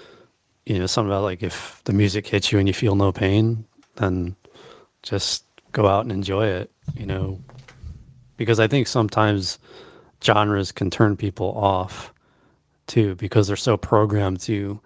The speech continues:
you know, we get this too on the, on the festival side. It's, "Well, I only like rock music." Well, okay. <laughs> And then they're only gonna go to those artists that are labeled as rock,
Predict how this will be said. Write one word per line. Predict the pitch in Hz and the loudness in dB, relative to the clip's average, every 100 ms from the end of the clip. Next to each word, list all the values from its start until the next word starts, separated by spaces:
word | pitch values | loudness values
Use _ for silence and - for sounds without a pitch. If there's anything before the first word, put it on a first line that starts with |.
| - - - _ _ _ _ _ | -20 -20 -20 _ _ _ _ _
you | 139 107 | 2 2
know, | |
we | 104 139 | 2 2
get | 113 - | 0 -2
this | 98 - | -6 -6
too | - 127 98 | -2 0 0
on | 95 | -2
the, | 104 | -6
on | 110 | -4
the | 87 | 0
festival | - 98 - 104 | 2 2 0 -8
side. | - 98 92 | -4 -4 -4
It's, | 90 - - - - - - - _ _ | -6 -10 -14 -16 -20 -20 -20 -20 _ _
"Well, | 139 110 101 95 95 _ _ _ _ - _ | 0 2 2 -4 -8 _ _ _ _ -20 _
I | 123 | -2
only | 127 123 | 0 0
like | 113 104 | 0 -2
rock | 101 98 101 - | 0 2 2 -2
music." | 87 90 82 - - _ _ _ _ _ | -4 -4 -6 -10 -18 _ _ _ _ _
Well, | 131 92 90 92 - _ _ _ _ _ _ _ _ - | -2 -2 -2 -8 -16 _ _ _ _ _ _ _ _ -6
okay. | 92 - 95 104 104 135 _ - - - | -4 -2 2 4 2 -4 _ -4 -4 -4
<laughs> | 107 143 - - 180 - - - - - - - - | -2 0 0 0 -2 -4 -8 -10 -12 -10 -10 -8 0
And | 123 | 2
then | 120 | 4
they're | 127 | 4
only | 131 127 | 4 4
gonna | 120 117 | 4 4
go | 117 113 | 4 2
to | 107 107 | 0 -2
those | 101 | 0
artists | 117 110 104 | 2 2 0
that | - 104 | -2 -2
are | 101 95 - | -2 -4 -6
labeled | - 113 104 101 | 0 2 2 -2
as | 98 90 | -4 -2
rock, | 104 110 92 | 0 0 0